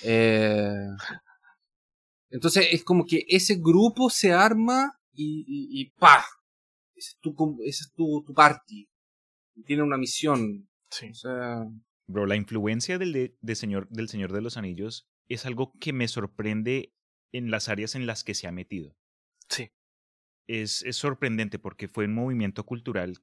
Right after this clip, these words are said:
Speaker 3: que, aunque escrito ya hace varios años, todavía vemos los efectos. Incluso, no vamos a discutirlo,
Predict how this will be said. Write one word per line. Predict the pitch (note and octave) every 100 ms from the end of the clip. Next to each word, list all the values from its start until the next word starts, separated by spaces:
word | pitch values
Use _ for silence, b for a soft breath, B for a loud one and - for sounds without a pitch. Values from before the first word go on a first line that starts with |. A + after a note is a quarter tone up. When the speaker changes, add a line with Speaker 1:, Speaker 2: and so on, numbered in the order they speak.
| -
Speaker 3:
que, | B2+ A#2 A2+ G2+ -
aunque | A2+ A2
escrito | G2+ - A2 A2+ C#3+ C#3+ C3+ B2+ _ _ _ _
ya | G#2 G#2 G#2+
hace | A2+ -
varios | A#2 A2+ A2+ B2+
años, | A#2 B2+ -
todavía | C#3 A2 G2+ A2 B2+
vemos | B2+ C3
los | B2+ C3
efectos. | A#2+ C3 - F#2
Incluso, | F#2+ - F#3+ D#3 F#2
no | G2+
vamos | A#2 C#3+ F3+
a |
discutirlo, | F3+ - A#3 C4 D#3+ D#3+